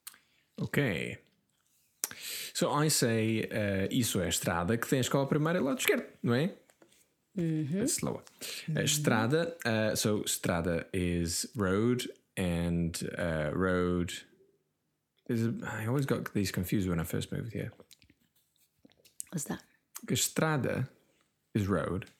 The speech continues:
Speaker 1: correct?
Speaker 2: Sim.
Speaker 1: But, uh, street, which sounds more like estrada,
Speaker 2: Is rua,
Speaker 1: is
Speaker 2: which
Speaker 1: rua.
Speaker 2: sounds more like road.
Speaker 1: Yes. So it's like the push. In English, push
Speaker 2: Mm-hmm.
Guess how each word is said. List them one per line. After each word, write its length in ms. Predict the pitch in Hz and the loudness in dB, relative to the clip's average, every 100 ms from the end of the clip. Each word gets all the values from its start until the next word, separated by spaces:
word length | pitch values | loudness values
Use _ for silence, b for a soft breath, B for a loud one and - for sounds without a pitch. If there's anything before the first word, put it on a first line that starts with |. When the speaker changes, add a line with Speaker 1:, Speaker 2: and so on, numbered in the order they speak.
| _ | _
Speaker 1:
correct? 300 | - 92 104 | -6 -2 -2
Speaker 2:
Sim. 500 | - 156 139 139 214 - - _ _ _ B B B B B | -4 -4 -4 -2 -2 -4 -14 _ _ _ B B B B B
Speaker 1:
But, 580 | 110 110 104 98 - - | 2 4 4 0 -4 -2
uh, 280 | 104 98 101 | 2 2 2
street, 720 | - - - 101 95 - - - | -2 0 0 0 -2 -6 -10 -6
which 160 | - 101 | -2 0
sounds 400 | - 170 185 120 | 2 2 2 4
more 160 | 98 87 | 4 4
like 220 | 82 - | 2 -2
estrada, 580 | - - 78 67 95 110 - _ _ _ _ - | -4 -2 -2 -2 -4 -4 -8 _ _ _ _ -10
Speaker 2:
Is 220 | 196 151 151 | -2 -2 0
rua, 260 | 285 208 - | 0 0 0
Speaker 1:
is 100 | 110 | 0
Speaker 2:
which 180 | 143 - | 2 2
Speaker 1:
rua. 60 | 127 | 2
Speaker 2:
sounds 200 | 147 143 | 2 0
more 180 | 143 139 | 0 0
like 200 | 139 151 | 0 0
road. 300 | - 135 143 - _ | 0 0 -2 -6 _
Speaker 1:
Yes. 320 | 185 151 143 - - B B B B B | -2 -2 -2 -10 -20 B B B B B
So 60 | 139 | 0
it's 100 | 135 | 2
like 160 | 143 | 2
the 80 | 131 | 2
push. 580 | - 151 85 - - - - _ _ _ _ _ _ _ _ _ _ _ _ _ _ - | 2 2 2 -2 -4 -6 -14 _ _ _ _ _ _ _ _ _ _ _ _ _ _ -2
In 80 | 117 | 0
English, 320 | 107 95 - - _ | 2 0 -2 -6 _
push 500 | - 92 - - - - _ _ _ _ _ | -2 0 -4 -4 -8 -16 _ _ _ _ _
Speaker 2:
Mm-hmm. 460 | 180 143 139 143 226 | -2 0 0 0 -2